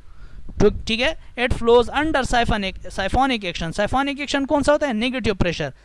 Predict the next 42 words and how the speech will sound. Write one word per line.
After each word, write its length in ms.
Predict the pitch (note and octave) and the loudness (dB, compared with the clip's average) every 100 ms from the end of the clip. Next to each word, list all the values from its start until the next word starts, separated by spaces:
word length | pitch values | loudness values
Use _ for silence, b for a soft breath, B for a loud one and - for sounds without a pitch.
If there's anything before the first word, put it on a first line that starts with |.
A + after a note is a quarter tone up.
| b b - | b b -6
यानी 380 | G3 A3+ C4 D#4+ - | -4 -2 -4 -6 -4
एटमॉस्फेरिक 560 | G#3 A3+ A3 - C#4+ C4 | 0 2 4 4 4 0
प्रेशर 320 | C4+ B3 C#4 | -4 -4 -4
से 120 | C#4 | -4
वो 180 | C#4 A3+ | 0 0
कम 220 | - C#4+ | 2 0
होगा। 340 | C4+ G3+ C3+ - - _ _ _ _ _ _ _ - - | 2 -4 -6 -10 -16 _ _ _ _ _ _ _ -8 -4
So 120 | - | 0
it 160 | A3+ A#3 | 0 0
is 140 | G#3+ | -2
known 380 | G#3+ C4 C4+ E4+ | 0 0 0 -4
as 40 | - | -4
siphonic 400 | G3+ G#3 G#3 G3 | -6 -4 -6 -6
aqueduct, 480 | E3 D#3+ D3+ D3+ D#3 | -10 -10 -10 -10 -12
इसको 200 | - D#3+ | -12 -10
हम 100 | C#3 | -10
कहते 260 | C#3 C3 | -12 -12
हैं, 80 | C3+ | -10
या 120 | E3 | -8
siphon 440 | F3+ A3 A3+ G#3 E3+ | -2 -2 -2 -6 -8
aqueduct 300 | E3+ D#3 D3 | -8 -10 -12
इसको 200 | - C#3 | -14 -12
हम 80 | B2+ | -12
कहते 280 | A#2+ A2+ | -14 -14
हैं। 80 | A#2+ B B B B F3+ | -16 B B B B -10
The 180 | E3+ - | -8 -6
structure 360 | B3+ C#4 A3 | -4 -2 -4
is 100 | - | -2
suitable 440 | C4 C4 A#3 A3 B3+ | -2 -2 -4 -2 -2
when 200 | C4 G#3 | -2 -2
the 140 | F#3 | -4
bed 120 | C4 | -4
level 320 | B3+ A3 A3 A#3+ B - | -4 -2 -4 -4 B -8
of 160 | F3 - | -6 -6
canal 420 | G3+ A3 A3+ F#3 | -6 -4 -4 -6
is 120 | D3 C#3 | -4 -4
below 340 | F#3 B3+ C#4+ | 0 2 2
in 180 | B3+ A3+ | 2 0
the 100 | G#3+ | -2
highest 460 | F#3 G3+ A#3 - A3 | -4 -4 -4 -6 -8
flood 280 | G3 E3+ | -8 -6
level। 280 | D3+ B2+ A#2+ | -8 -6 -8